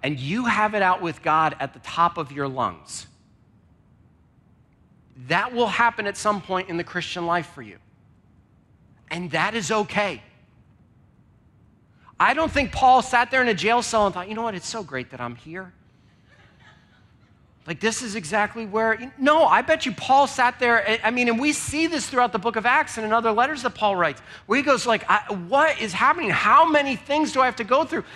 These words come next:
He says, "God, I asked you to take this thorn out of my side and nothing happened." He said, "I asked multiple times."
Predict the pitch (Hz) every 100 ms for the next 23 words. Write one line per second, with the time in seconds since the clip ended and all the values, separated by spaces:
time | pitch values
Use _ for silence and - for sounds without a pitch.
0 | - - 233 285 196 262 277 - 226 285
1 | 311 - 285 269 247 220 226 - 247 285
2 | 294 277 254 - 254 254 - 220 214 214
3 | 226 302 320 311 269 233 277 190 120 -
4 | _ _ _ _ _ _ _ _ 196 214
5 | 294 262 269 254 190 185 190 233 320 370
6 | 330 214 196 156 123 87 - -